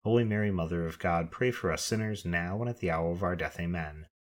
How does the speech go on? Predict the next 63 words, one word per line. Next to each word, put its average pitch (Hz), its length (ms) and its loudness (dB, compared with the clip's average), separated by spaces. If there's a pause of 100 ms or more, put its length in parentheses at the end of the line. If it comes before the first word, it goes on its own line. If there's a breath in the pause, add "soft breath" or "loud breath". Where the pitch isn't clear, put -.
(420)
Glory 151 140 4
be 135 180 6
to 113 120 2
the 82 120 0
Father, 98 440 2
and 87 100 0
the 80 60 -4
Son, - 180 -2
and 85 80 0
the 78 60 -2
Holy 95 240 0
Spirit, 95 340 0
as 107 140 0
it 90 100 0
was 95 240 0
in 98 60 0
the 87 60 0
beginning, 95 420 -4
is 113 200 -4
now, 107 280 2
and 90 100 0
ever 98 180 -2
shall 87 300 0
be, 92 160 0
world 92 320 -2
without 110 380 4
end. 80 260 -2
Amen. 78 440 -4 (1000)
The 101 80 2
first 113 300 4
sorrowful 107 380 4
mystery, 120 360 -2
the 117 220 -2
agony 123 400 -2
in 120 80 -2
the 101 80 -2
Garden 92 280 0
of 95 120 -2
Gethsemane. 87 580 0 (340)
Our 127 160 2
Father, 113 420 4
who 120 180 4
art 113 240 6
in 113 80 -2
heaven, 117 320 4
hallowed 123 360 6
be 110 120 0
thy 113 180 0
name. 117 300 0
Thy 87 120 4
kingdom 107 380 0
come, 98 240 2
thy 85 100 2
will 90 200 0
be 113 120 2
done 117 200 0
on 87 120 0
earth 98 240 -2
as 98 140 0
it 87 80 -2
is 80 120 -2
in 80 100 -6
heaven. 76 320 -4